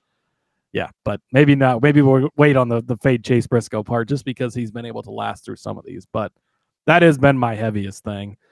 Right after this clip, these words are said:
Um, a couple notes, too, quick, before we get into it. Alex Bowman, it's looking like he's going to be back.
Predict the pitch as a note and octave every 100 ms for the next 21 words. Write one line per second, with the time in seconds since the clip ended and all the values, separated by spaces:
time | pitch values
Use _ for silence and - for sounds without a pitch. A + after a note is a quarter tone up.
0 | _ _ - A#2 A2+ A2 D#3+ D#3+ C3+ C3+
1 | - - C3 G#2 C3+ A#2 - A2 C3+ A#2
2 | A2 A#2 A#2 G#2+ G2+ - _ _ _ _
3 | C3+ E3+ E3 - C#3+ D#3+ E3+ E3+ E3+ -
4 | C3 C#3 D#3 E3+ D#3+ D#3+ E3+ E3+ D#3+ D#3+
5 | D#3 D3 D3 D3 D3